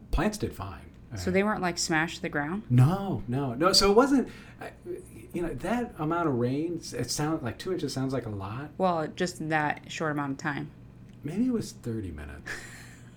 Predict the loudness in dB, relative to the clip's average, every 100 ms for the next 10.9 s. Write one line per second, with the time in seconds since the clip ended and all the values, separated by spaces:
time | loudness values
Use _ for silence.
0 | -8 0 4 8 10 10 8 6 4 2
1 | 0 -2 -2 -2 -4 -6 -2 0 4 8
2 | 8 8 4 2 2 0 4 6 10 10
3 | 10 6 4 -4 -12 -16 -14 -12 -4 -2
4 | -2 -2 -6 -14 -2 0 6 8 8 4
5 | -2 -6 2 6 8 8 6 4 0 0
6 | 0 -2 -4 -6 -8 0 4 4 4 -2
7 | -2 -2 2 2 2 2 2 2 2 2
8 | 2 2 2 0 -2 -2 0 0 -4 -14
9 | -8 2 4 6 6 6 2 2 0 -2
10 | -6 4 6 6 2 -4 -10 -10 -6